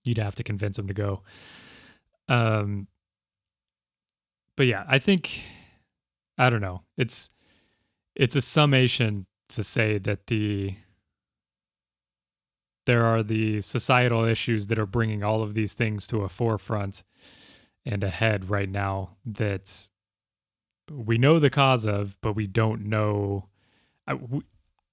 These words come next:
I think I know the solution to, but it's something that, um, would take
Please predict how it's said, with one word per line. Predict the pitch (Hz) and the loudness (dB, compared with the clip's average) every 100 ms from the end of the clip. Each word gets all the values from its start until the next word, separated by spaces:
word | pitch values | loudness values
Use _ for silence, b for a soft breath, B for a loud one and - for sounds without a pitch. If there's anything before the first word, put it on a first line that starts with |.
| _ | _
I | 135 139 165 | 0 4 4
think | - 139 120 | 4 4 4
I | 120 | 4
know | 113 117 117 | 4 4 4
the | 110 110 104 | 2 0 -2
solution | - 117 123 117 113 101 | -2 2 2 2 0 -2
to, | - 113 104 98 | 0 0 0 -2
but | 98 107 | -2 -2
it's | 104 - | -2 -4
something | - 104 110 104 101 | -2 -2 -2 -4 -2
that, | 107 95 - b b b b b _ _ | -4 -4 -12 b b b b b _ _
um, | 107 101 95 92 90 _ _ _ _ _ _ _ _ _ - | -4 -2 -2 -6 -12 _ _ _ _ _ _ _ _ _ -8
would | 113 104 | -2 -2
take | - 117 107 - - | -2 -2 -2 -6 -20